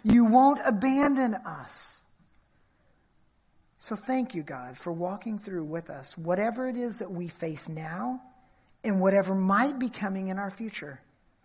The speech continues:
Ground us firmly on this hope, this truth of Jesus Christ, the Lord of constant care. We love you and we say thank you.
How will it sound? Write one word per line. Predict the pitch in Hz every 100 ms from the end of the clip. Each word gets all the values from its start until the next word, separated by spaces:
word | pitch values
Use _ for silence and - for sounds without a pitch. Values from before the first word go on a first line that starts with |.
| _ _ _ -
Ground | 156 175 226 254 277 226
us | 175 - -
firmly | - - - 233 269 277 226 156 135 127 - _ _ -
on | 196 196
this | 233 247
hope, | - 240 202 - - - _ _ -
this | 202 -
truth | - - 285 262 165 - - - _ _ _ _ -
of | 170
Jesus | 139 220 247 226 226 -
Christ, | - 170 131 113 - - - _ _ _ _ _ _ _ -
the | 160
Lord | 170 196 214
of | 170 -
constant | - - 214 226 220 - 214 208 - - _ _
care. | - 127 - - _ _ _ _ _ _ _ _ _ _ _ _
We | 160 160
love | 156 160 180
you | 226 240 240 _ _ -
and | 151
we | 151
say | - 139
thank | - 175 180 165
you. | 127 117